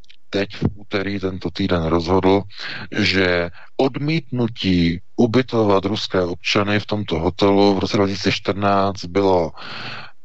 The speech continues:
naprosto v pořádku, nebylo, eh, diskriminačním, a to z toho důvodu, že ústavní soud shledal, že podnikatel má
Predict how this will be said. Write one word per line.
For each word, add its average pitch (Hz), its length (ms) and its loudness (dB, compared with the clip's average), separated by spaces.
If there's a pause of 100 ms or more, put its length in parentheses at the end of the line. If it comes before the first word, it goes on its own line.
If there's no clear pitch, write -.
(180)
naprosto 98 580 -2
v - 100 -14
pořádku, 110 1000 4 (400)
nebylo, 92 680 0
eh, 90 600 0
diskriminačním, 113 1200 0 (160)
a - 100 4
to 135 180 2
z - 120 -8
toho 85 240 2
důvodu, 101 640 4 (280)
že 95 160 0
ústavní 98 600 -2
soud 98 380 2
shledal, 80 840 0 (400)
že 82 240 0
podnikatel 98 1000 0 (320)
má 85 360 0